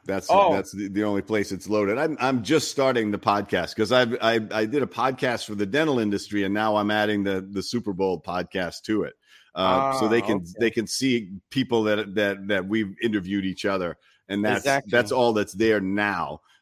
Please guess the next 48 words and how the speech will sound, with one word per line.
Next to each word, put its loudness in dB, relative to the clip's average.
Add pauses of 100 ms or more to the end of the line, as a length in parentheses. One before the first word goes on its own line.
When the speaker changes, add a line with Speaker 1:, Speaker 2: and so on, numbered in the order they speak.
Speaker 1:
Um, 2
but 2
I'm 2
Speaker 2:
Okay. -6
Speaker 1:
just, -8
I 0
just -4
keep -2
adding 0
people -4
all -2
the -8
time. -8 (140)
Speaker 2:
Yeah. 0 (260)
All 2
right. 2
I 0
did -6
see -4
that -2
as -6
well. 0
Okay, -6
cool. -2
I'm -2
gonna -2
check -8
that -2
out. 0
Definitely, -6
uh, -6
look -10
at -10
some -10 (420)
more 2
episodes. 2
You, 2
there's 0
a 0
certain 4
days 6
that 4
you 2
do 2
the 2
episode, 2
or 2
just -6